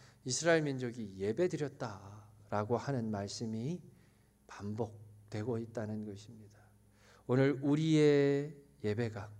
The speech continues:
이스라엘 민족의 예배가 우상 숭배의 예배였다면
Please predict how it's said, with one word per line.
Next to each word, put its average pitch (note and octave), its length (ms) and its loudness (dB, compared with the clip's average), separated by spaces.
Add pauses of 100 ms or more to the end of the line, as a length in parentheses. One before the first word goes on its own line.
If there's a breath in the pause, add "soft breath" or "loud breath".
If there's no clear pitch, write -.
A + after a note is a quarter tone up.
(140)
이스라엘 D#3+ 440 4
민족의 C#3 460 -4
예배가 A#2 420 -6
우상 C#3+ 440 -4
숭배의 C3 680 -4
예배였다면 A2 640 -6